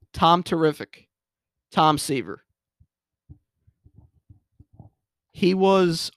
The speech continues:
one of the greatest pitchers of all time. I say he's the greatest. I'm not biased 'cause I am a Mets fan, but I wouldn't call this a bias because what Tom Terrific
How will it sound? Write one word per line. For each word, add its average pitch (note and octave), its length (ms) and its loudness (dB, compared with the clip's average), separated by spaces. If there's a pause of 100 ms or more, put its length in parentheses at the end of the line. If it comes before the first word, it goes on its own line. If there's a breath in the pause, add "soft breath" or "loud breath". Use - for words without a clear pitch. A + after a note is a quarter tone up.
one E3 300 0
of D#3+ 100 -2
the D#3 140 -2
greatest D3+ 440 0
pitchers C#3+ 360 -6
of C#3 80 -6
all C3 160 -4
time. - 400 -10 (1700)
I E3+ 180 2
say G3 240 -2
he's E3 240 -6
the D3 80 -12
greatest. - 640 -12 (1500)
I'm C#3 180 4
not D3 240 2
biased D3 460 2 (140)
'cause C#3+ 260 -6
I D3+ 160 4
am D#3 160 -2
a D#3 60 -2
Mets D#3 240 -2
fan, F3 380 -6
but C3+ 220 0 (640)
I D3 120 4
wouldn't E3+ 240 0
call D#3+ 240 2
this C#3 160 -6
a - 40 -4
bias - 580 -2
because C#3+ 800 -2 (1000)
what D3+ 160 -2
Tom G3+ 320 2
Terrific F#3 680 0